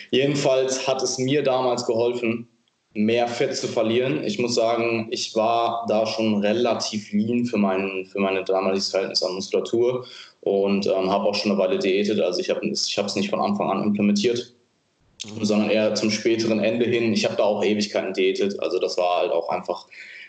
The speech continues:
Speaker 1: nicht sehr durchdacht. Ähm, ich glaube, ich hab da fünf Monate am Stück diätet oder so,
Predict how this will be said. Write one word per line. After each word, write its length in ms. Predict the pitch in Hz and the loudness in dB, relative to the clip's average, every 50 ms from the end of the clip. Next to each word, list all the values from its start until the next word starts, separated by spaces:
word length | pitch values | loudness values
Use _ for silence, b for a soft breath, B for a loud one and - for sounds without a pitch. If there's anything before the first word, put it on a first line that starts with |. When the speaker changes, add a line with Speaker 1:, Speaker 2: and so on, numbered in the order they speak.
| B B B B B - - - - | B B B B B -14 -10 -6 -2
Speaker 1:
nicht 640 | 127 131 143 147 160 147 - - - - 127 123 | 0 2 2 2 2 2 0 -2 -4 -4 -4 -2
sehr 300 | 120 120 127 139 135 135 | 0 2 2 4 4 2
durchdacht. 600 | 135 127 123 120 117 - 110 113 113 - - - | 2 2 0 0 2 2 0 0 0 -2 -4 -2
Ähm, 280 | - 90 92 95 98 101 | -2 -2 -2 0 0 -2
ich 100 | 101 - | -2 0
glaube, 220 | 104 101 101 104 | 0 0 0 2
ich 100 | 101 101 | 0 0
hab 140 | 107 101 - | -2 -2 0
da 280 | - 101 101 98 92 - | 0 0 2 0 0 -4
fünf 440 | - - - - 117 113 110 113 113 | -6 -8 -6 -4 -2 -2 -2 -4 0
Monate 500 | 107 104 104 107 110 107 101 101 101 95 | 0 2 2 2 2 2 2 0 0 -2
am 120 | 92 95 | -2 -4
Stück 280 | 98 - - 110 104 104 | -4 -6 -6 -8 -8 -6
diätet 340 | - 95 95 95 92 92 98 | -4 -2 0 0 0 0 -2
oder 180 | - - 95 92 | -2 -2 -2 0
so, 300 | - 98 95 95 - | 0 0 -2 -2 -6